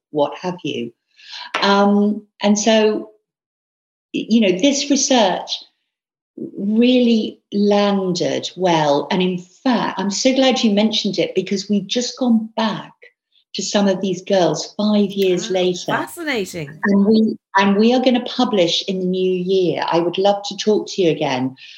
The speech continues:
Speaker 1: because we're gonna publish in the new year the new findings and the new campaign around Disrupt Your Feed, because, you know, we wanted to know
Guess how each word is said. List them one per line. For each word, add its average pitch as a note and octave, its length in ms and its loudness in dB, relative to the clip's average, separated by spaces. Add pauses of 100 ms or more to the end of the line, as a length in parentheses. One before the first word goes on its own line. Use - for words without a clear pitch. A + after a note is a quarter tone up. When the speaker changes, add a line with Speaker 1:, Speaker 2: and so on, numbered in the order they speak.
Speaker 1:
because F3 280 0
we're G3 160 2
gonna A#3 200 2
publish A3 420 0
in G3 100 0
the F#3+ 80 -6
new F#3 380 -2
year E3 400 -2 (280)
the F#3 60 2
new F#3+ 560 2
findings E3 880 -2 (480)
and E3 220 2
the D#3+ 40 4
new F3 340 2
campaign F3+ 600 -2
around D3+ 380 -2
Disrupt - 540 -4
Your D3 100 -2
Feed, D3 540 -4 (500)
because, F3 720 0 (640)
you F#3 260 2
know, E3+ 80 4
we G#3 180 4
wanted A3+ 340 2
to G3+ 140 -2
know D3+ 720 0